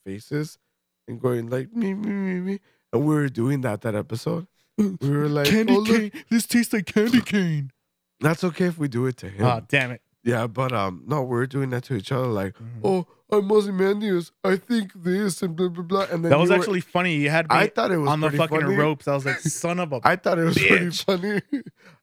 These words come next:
Speaker 1: And then you did me and like, "Oh, I'm Anthropos. I do blah, blah, blah." And then he called us out on it. Like, "Oh, fuck, when you finally reduce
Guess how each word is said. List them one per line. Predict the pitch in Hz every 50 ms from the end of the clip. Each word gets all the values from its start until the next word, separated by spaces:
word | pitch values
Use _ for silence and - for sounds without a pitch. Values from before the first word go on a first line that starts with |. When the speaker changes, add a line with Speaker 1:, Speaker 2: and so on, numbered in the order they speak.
| _ -
Speaker 1:
And | 165 156
then | 165 170 165
you | 165 170 175
did | 156 175 185 175 156
me | 175 190 202 196 190 185
and | 180 175
like, | 180 190 202 214
"Oh, | 240 240
I'm | 233 247 254
Anthropos. | 240 233 233 - - 269 262 - 233 196 185 196 180 -
I | 240 233 233
do | 240 247 233
blah, | 214 233 233 214 214
blah, | 180 202 214
blah." | 190 202 226 240 233 - _ _ _ _ _ _ -
And | 156 156 151
then | 151 151 139 127 127
he | 147 156
called | - - 143 139 113 107
us | 107 101 -
out | 120 117 117
on | 110 101 92
it. | 85 78 73 - _ _ _ _ _
Like, | - 113 107 95 65 -
"Oh, | 117 127 120 95
fuck, | 90 - - 117 104 - _
when | 117 123 123
you | 120 123
finally | 120 - - 113 104 104 107 123
reduce | 117 101 104 90 - 110 113 117 - - _